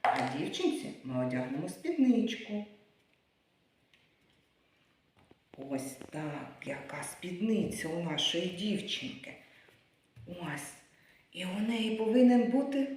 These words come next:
бантик. Вона ж принцеса маленька.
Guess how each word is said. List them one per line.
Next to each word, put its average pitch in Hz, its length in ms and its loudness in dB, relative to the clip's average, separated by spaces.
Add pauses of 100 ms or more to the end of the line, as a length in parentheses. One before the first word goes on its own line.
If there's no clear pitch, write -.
бантик. 285 640 4 (420)
Вона 311 260 6
ж 339 140 0
принцеса 392 760 4
маленька. 160 720 2